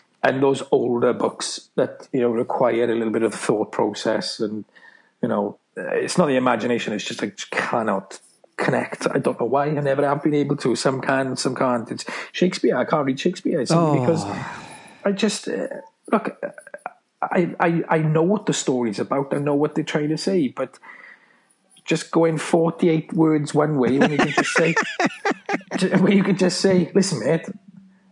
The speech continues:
Speaker 1: you wanna sit down and have a glass of mead?" You know, just do it that way, innit, you know?
Speaker 2: Ooh, we, we, uh, oddly enough, this year we actually had some, uh, talking about mead,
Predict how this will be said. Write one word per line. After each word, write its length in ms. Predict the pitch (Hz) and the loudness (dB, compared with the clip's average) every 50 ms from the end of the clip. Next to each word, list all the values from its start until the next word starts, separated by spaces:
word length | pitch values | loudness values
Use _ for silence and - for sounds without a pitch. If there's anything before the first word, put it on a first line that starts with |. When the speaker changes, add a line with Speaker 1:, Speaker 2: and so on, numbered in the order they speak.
| _ | _
Speaker 1:
you 60 | - 180 | 0 2
wanna 140 | 180 175 175 | 2 0 0
sit 200 | - 190 175 - | -2 -2 0 2
down 160 | - 185 185 | 2 2 4
and 80 | 185 180 | 2 2
have 80 | 175 175 | 2 0
a 40 | 175 | 0
glass 260 | 190 185 185 185 - | 0 0 -2 0 0
of 60 | 196 185 | 2 2
mead?" 320 | 190 202 214 208 208 - - _ | 4 2 2 0 -2 -6 -4 _
You 80 | 202 185 | 2 4
know, 180 | 156 165 170 170 | 4 4 4 2
just 200 | 185 196 185 - | 0 -2 0 0
do 140 | 220 208 | 2 2
it 100 | 220 220 | 4 4
that 220 | 220 214 226 226 233 | 4 4 4 4 4
way, 140 | 226 196 190 | 4 4 4
innit, 240 | 196 202 180 135 | 2 2 2 0
you 80 | 135 120 | 0 0
know? 300 | 113 117 123 165 175 170 - - - 151 | 0 2 2 2 2 0 -2 -4 2 4
Speaker 2:
Ooh, 420 | 147 147 143 139 131 127 123 120 113 | 6 6 6 6 4 4 2 2 2
we, 180 | 117 139 143 269 | 4 4 4 2
we, 180 | 262 196 170 508 | 4 2 2 4
uh, 100 | - 170 160 220 - - | 4 2 0 0 0 0
oddly 260 | 185 196 196 202 202 | 2 2 4 4 4
enough, 220 | 175 147 135 107 - - | 4 2 2 0 -4 -6
this 260 | - 80 202 - - - | -2 0 0 2 2 2
year 140 | 139 131 123 | 2 2 4
we 160 | 127 139 147 | 4 2 2
actually 340 | 135 - - - - 151 135 | 0 -2 -4 -4 -4 -2 -2
had 200 | 113 135 127 - | -2 -4 -6 -6
some, 360 | - - 139 131 131 127 127 | -2 2 2 4 4 4 4
uh, 300 | 127 127 127 127 127 120 - - - - 147 - | 4 4 2 2 0 0 -2 -6 -12 -16 -14 -4
talking 140 | - 147 135 | -2 0 0
about 180 | 131 139 123 - | 2 0 0 2
mead, 380 | 117 123 110 107 120 113 - | 0 0 2 2 0 -2 -4